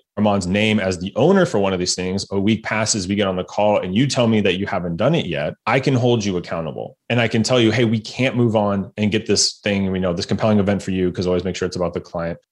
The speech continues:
We're gonna miss that date if we don't get caught up. So, hey, is it fair to ask you to get that done by Thursday?"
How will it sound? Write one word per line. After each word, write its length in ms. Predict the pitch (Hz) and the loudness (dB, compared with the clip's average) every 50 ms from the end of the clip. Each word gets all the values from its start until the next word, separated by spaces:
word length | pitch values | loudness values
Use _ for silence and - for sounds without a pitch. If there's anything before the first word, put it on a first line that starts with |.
| _ _ _ _ | _ _ _ _
We're 140 | 113 131 143 | 2 4 4
gonna 120 | 170 147 117 | 4 4 6
miss 280 | 107 113 - - - | 6 6 4 2 0
that 240 | - 107 95 82 85 | 0 -2 -2 -4 -4
date 240 | 85 90 113 143 139 | -2 -2 -2 -2 -2
if 120 | 113 95 104 | -6 -4 -2
we 40 | 110 | 0
don't 100 | 110 110 | 0 2
get 140 | 101 104 92 | 0 0 -2
caught 180 | - - 98 98 | -2 -2 0 0
up. 160 | 92 90 - | 0 -2 -2
So, 100 | - 107 | -2 0
hey, 200 | 101 127 110 101 95 | 2 2 2 2 2
is 120 | 104 113 | 2 0
it 120 | 123 104 | 0 -2
fair 240 | - - 120 117 117 | 0 0 2 2 4
to 160 | 110 120 - | 2 0 -2
ask 260 | 101 104 104 104 - - | -2 -2 -2 -2 -2 -2
you 120 | 104 101 | 0 0
to 80 | 95 95 | 0 0
get 160 | 101 98 98 | -2 0 0
that 180 | 98 95 90 | 0 -2 0
done 220 | 87 98 95 92 90 | 0 -2 -2 -2 -2
by 180 | 87 82 82 | -4 -4 -6
Thursday?" 720 | 82 - - 101 98 95 90 90 87 80 80 78 76 78 | -6 -6 -4 -4 -2 -2 -2 -2 -2 -2 0 0 -2 -4